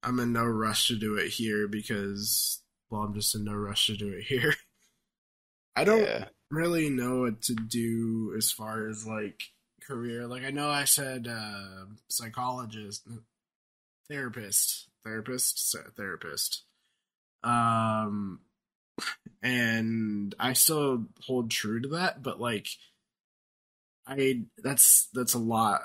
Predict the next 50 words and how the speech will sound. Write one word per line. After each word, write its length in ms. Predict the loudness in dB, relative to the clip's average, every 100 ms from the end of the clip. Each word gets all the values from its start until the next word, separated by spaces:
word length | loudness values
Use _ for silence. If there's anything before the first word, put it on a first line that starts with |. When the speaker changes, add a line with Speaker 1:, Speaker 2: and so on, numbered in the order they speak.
| 0
Speaker 1:
That's 180 | 0
a 40 | 2
long 320 | 2 2 2
way 140 | 0
to 80 | -2
go, 340 | 0 0 0 -2
and 240 | -4 -4
the 60 | -4
entire 400 | 0 0 2 0
way 200 | 0 0
that 160 | -2
I'm 140 | -2 -4
going 360 | -2 -2 -2 -4
there, 240 | -6 -6
I'm 140 | -6 -4
just 160 | -4
gonna 120 | -4 -8
be 100 | -10
like, 300 | -10 -10 -8
"I'm 100 | -8
fucking 380 | -6 -8 -10 -14
up 100 | -4
so 220 | -4 -4
bad. 320 | -10 -14 -14 -12
I'm 160 | -10 -10
fucking 340 | -12 -16 -16
up 120 | -8 -6
so 180 | -6
bad. 340 | -10 -16 -14 -16 _
I'm 300 | -4 -4 -6
fucking 400 | -8 -10 -10 -14
up 180 | -14 -4
so 300 | -2 -2 -6
bad." 420 | -8 -8 -10 -12 -16 _ _ _ _ _
Speaker 2:
Yeah. 500 | -10 -8 -6 -6 -6 -12 _
Speaker 1:
Like, 320 | -16 -12 -12 -8
I 80 | -6
don't 140 | -6
know. 200 | -8 -12 -14 -2
I 80 | 2
think 180 | 4 4
it's 120 | 4
just 140 | 6
how 160 | 6 6
everyone 380 | 6 4 0 -2
is. 220 | 0 0
Like, 140 | 2
I 60 | -2
feel 220 | 0 0
like 300 | 2 0 -2